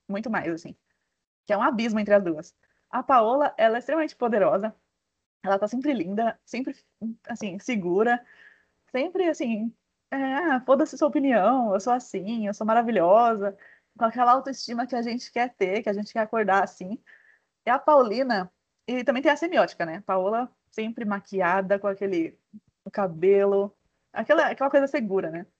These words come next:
A Paulina tem aquela, a-, aquela coisa extremamente doce, um doce que enjoa. É aquela coisa de sempre, ela tá chorando sempre, não, não importa o que aconteça, ela tá sempre chorando. É difícil de assistir,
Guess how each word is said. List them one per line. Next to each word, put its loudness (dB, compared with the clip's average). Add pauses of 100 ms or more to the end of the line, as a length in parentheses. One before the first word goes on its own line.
(680)
A -8
Paulina 0 (760)
tem 0
aquela, 0
a-, 0
aquela 2
coisa -4 (300)
extremamente -2
doce, 0
um -2
doce -2
que -8
enjoa. 2 (880)
É 0
aquela 2
coisa 0
de -6
sempre, -2 (140)
ela 8
tá 0
chorando -2
sempre, -6
não, -8 (140)
não -8
importa 0
o -12
que -4
aconteça, -8
ela -2
tá -4
sempre -10
chorando. 0 (140)
É -2
difícil -8
de 0
assistir, -6